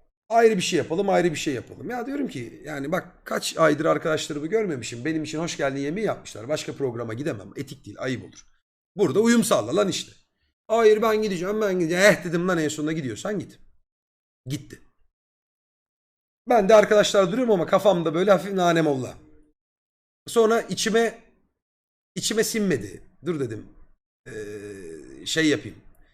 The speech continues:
Abi subchat. Yine durduk yere bir şey anlatıyorum. Kapı mapı yazılı. Subchat yapın abi. Dinleyen dinlesin. Yarak yarak konuşan da konuşamasın. Hah. Pikachu Johnson.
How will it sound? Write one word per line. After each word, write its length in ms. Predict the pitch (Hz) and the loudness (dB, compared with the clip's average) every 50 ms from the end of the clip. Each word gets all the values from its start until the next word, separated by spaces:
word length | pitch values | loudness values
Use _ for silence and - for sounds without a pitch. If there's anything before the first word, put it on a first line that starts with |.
| _ _ _ | _ _ _
Abi 160 | 165 175 156 | -2 -2 0
subchat. 580 | 156 - 208 185 - - 151 131 - - - - - _ | 4 4 4 4 4 0 -4 -6 -6 -10 -18 -20 -20 _
Yine 220 | - 156 143 135 131 | -12 -10 -8 -6 -6
durduk 300 | 175 170 160 - - 139 | -6 -6 -6 -6 -6 -4
yere 140 | 127 127 131 | -4 -4 -4
bir 60 | 135 | -4
şey 160 | - - 160 | -4 -4 -4
anlatıyorum. 360 | 147 131 113 - 135 127 127 | -4 -4 -6 -6 -6 -6 -4
Kapı 180 | - 127 - 139 | -6 -6 -4 -6
mapı 200 | 131 123 123 131 | -6 -6 -6 -8
yazılı. 200 | 110 95 107 110 | -8 -10 -12 -6
Subchat 400 | - - 170 - - 139 107 - | -6 -6 -6 -6 -8 -10 -10 -10
yapın 180 | 107 - 110 | -12 -12 -12
abi. 320 | 110 107 107 104 139 147 143 - 123 | -10 -10 -8 -8 -10 -10 -10 -10 -10
Dinleyen 360 | 131 123 120 117 113 113 117 | -10 -8 -8 -10 -10 -10 -8
dinlesin. 500 | 139 127 117 110 - - 131 - - - _ _ _ _ _ - | -8 -8 -8 -10 -10 -12 -14 -16 -18 -20 _ _ _ _ _ -12
Yarak 220 | 123 123 - - | -10 -10 -10 -10
yarak 200 | 120 110 110 - | -12 -12 -12 -12
konuşan 340 | - 117 110 - 113 107 110 | -14 -14 -12 -12 -12 -12 -14
da 60 | 107 | -14
konuşamasın. 480 | - 110 104 98 - 104 92 - - - | -14 -14 -14 -12 -14 -14 -16 -18 -18 -14
Hah. 180 | - 127 127 - - _ - - _ _ _ _ _ _ | -12 -12 -12 -14 -18 _ -20 -20 _ _ _ _ _ _
Pikachu 300 | - - 120 107 - 107 | -14 -12 -12 -12 -10 -12
Johnson. 340 | 101 110 104 95 - - | -12 -12 -12 -14 -16 -18